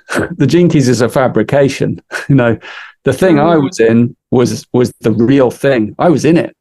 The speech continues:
Speaker 1: <laughs> I was
Speaker 2: Wow.
Speaker 1: it. There was no separation. The Gene Keys is just, like, the code. It's the coding, you know, so it shows us within this reality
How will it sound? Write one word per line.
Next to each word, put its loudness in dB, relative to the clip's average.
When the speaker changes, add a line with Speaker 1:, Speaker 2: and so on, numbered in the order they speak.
Speaker 1:
<laughs> -16
I 2
was 2
Speaker 2:
Wow. -2
Speaker 1:
it. -6
There 0
was 2
no 2
separation. -2
The -6
Gene 2
Keys 0
is -2
just, -4
like, -2
the 0
code. -2
It's -6
the -2
coding, 0
you 2
know, 2
so 0
it 2
shows 2
us -2
within 2
this -2
reality -2